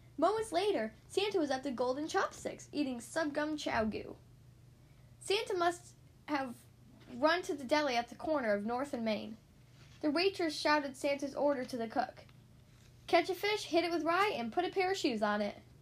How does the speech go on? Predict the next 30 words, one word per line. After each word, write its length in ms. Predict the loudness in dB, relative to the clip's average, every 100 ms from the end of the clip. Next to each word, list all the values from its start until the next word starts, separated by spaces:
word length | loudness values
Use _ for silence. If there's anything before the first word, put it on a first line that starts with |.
| -20 -20 -20 -20 -20 -20 -20
"Santa 480 | -10 -2 -2 -2 -6
sure 280 | -2 0 0
eats 280 | 0 -2
a 60 | -2
lot," 400 | 2 4 2 0 -8 -20 -2
thought 180 | 2 4
Arthur. 480 | 4 0 0 -2 -4 -14 -20 -20 -20 -20 -20 -20 -6
Finally, 420 | 4 6 6 2 4
Arthur 320 | 4 4 2
went 200 | 0 0
home. 280 | -2 -4 -10 -20 -20 -14 2
He 140 | 4
hadn't 280 | 6 4 0
seen 180 | -2 0
a 60 |
single 360 | 0 -2 -2 -2
thing 360 | -2 -2 -2 -4
that, 160 | -6 -6
in 180 | -4 -4 -2
any 260 | -2 0
of 80 | -2
the 80 | -4
store 260 | -4 -2 0
windows 400 | 0 0 -2 -2
that 120 | -2
he 160 | -2
thought 280 | 0 0 -2 -6
Santa 440 | -10 -4 -4 -2 -2
would 160 | 0
like. 380 | 0 0 -4 -20